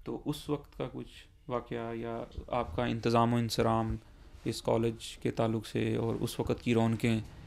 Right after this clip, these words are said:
और तलबा और उसातिज़ा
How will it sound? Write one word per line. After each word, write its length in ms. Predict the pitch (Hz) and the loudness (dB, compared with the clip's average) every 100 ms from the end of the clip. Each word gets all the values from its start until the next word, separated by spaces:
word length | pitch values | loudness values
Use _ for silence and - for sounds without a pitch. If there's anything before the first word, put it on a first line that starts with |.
| - - - - | -18 -18 -12 0
और 280 | 120 113 113 | 2 2 0
तलबा 600 | 120 113 110 113 113 113 | 0 2 2 2 0 -2
और 340 | 117 113 113 | -6 -6 -6
उसातिज़ा 560 | 107 131 113 117 117 | -2 2 2 4 4